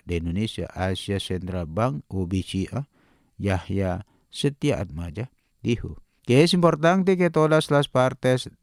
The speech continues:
dan generación más joven del país la oportunidad de desarrollar sus habilidades.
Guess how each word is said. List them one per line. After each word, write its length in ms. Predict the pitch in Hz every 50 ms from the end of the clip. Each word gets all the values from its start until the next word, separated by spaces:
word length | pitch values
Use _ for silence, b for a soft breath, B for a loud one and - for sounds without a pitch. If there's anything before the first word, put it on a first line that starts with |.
| _ _ _
dan 640 | 85 95 104 113 117 120 120 123 127 127 131 - _ _ _ _ _ _ _ _ _ _ _ _ _ _ _ _ _ _ _ _ _
generación 720 | - 107 113 110 107 101 101 95 - - 101 98 135 139 - _ _ _ -
más 220 | 113 120 - -
joven 460 | - 113 107 - - 82 82 85 - _ _ _ _ _ _ _ _ _ _ -
del 220 | - 92 90 90
país 440 | 82 98 98 95 90 80 - - - - _ _
la 240 | 87 87 87 82 -
oportunidad 640 | - 92 110 110 107 - 107 110 131 - 131 101 82 - _ _ _ _ _ _ _ _ -
de 220 | - 95 95 90
desarrollar 580 | 104 120 - - 143 147 151 147 151 156 156 147
sus 340 | - 135 135 135 - - _ _ _ _ _ _ _ _ _ _ _ -
habilidades. 1400 | 87 90 87 82 82 110 143 165 147 113 98 87 78 80 87 98 98 92 - - - - - - - - - -